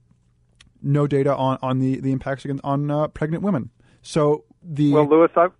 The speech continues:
Speaker 2: I would argue you're arguing in the wrong direction. I would say that all of that just adds to the weight we've been putting on things, that the overstatement of the risk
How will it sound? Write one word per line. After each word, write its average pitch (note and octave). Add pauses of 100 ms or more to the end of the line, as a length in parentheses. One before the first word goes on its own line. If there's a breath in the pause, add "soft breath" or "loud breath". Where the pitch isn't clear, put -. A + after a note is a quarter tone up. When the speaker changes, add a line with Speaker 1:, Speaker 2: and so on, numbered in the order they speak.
(180)
Speaker 2:
I C#3
would F3
argue E3
you're D3
arguing D3+
in C#3+
the C3+
wrong C#3+
direction. C3
I C#3
would D3+ (120)
say C3+
that B2 (100)
all D#3
of C#3+
that C#3+ (340)
just D3+ (140)
adds D3 (180)
to C3+
the B2
weight C3+ (100)
we've D#3+
been C3
putting A#2+
on A2+
things, A#2 (500 loud breath)
that C3+
the C#3
overstatement E3+
of B2+
the B2
risk C3